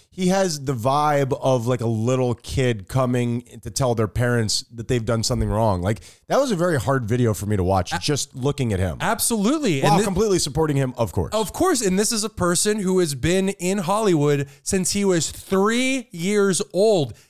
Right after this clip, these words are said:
Speaker 2: He never got a chance to have a childhood, a real childhood.
Speaker 1: He and I are the same age. I grew up at the time of the Coreys.
Speaker 2: Yeah, yeah,
Speaker 1: Yeah.
Speaker 2: exactly. And so he gets on there, and her response is, "You're damaging an entire industry."
Speaker 1: Wh-, what do you
Speaker 2: What,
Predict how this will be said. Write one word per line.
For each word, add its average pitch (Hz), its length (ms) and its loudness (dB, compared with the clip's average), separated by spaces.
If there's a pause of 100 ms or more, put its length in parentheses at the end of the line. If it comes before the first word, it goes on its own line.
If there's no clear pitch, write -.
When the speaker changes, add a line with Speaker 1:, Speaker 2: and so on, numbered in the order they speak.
(100)
Speaker 2:
He 240 120 0
never 285 240 2
got 277 120 2
a 262 60 -2
chance 285 380 0
to 262 80 0
have 220 180 0
a 165 60 -2
childhood, 123 640 0
a 139 80 2
real 165 360 2
childhood. 110 680 -2
Speaker 1:
He 214 80 0
and 254 100 4
I 226 80 4
are 214 120 4
the 180 100 0
same 180 240 0
age. 185 240 2
I 147 80 2
grew 165 240 2
up 202 120 0
at 147 80 -2
the 123 60 -6
time 104 240 0
of 92 80 -4
the - 60 -4
Coreys. 76 360 -4
Speaker 2:
Yeah, 320 360 -2
yeah, - 140 0
Speaker 1:
Yeah. - 40 2
Speaker 2:
exactly. 170 680 -2
And 151 120 -2
so 190 140 0
he 180 120 0
gets 233 220 -4
on 302 240 2
there, 165 320 2 (180)
and 262 140 2
her 302 160 2
response 294 500 0
is, 226 160 -2
"You're 247 100 -2
damaging 269 680 0
an 240 80 2
entire 220 500 2
industry." 247 600 0
Speaker 1:
Wh-, 220 120 0
what 262 120 0
do 359 80 4
you 381 80 8
Speaker 2:
What, 466 100 6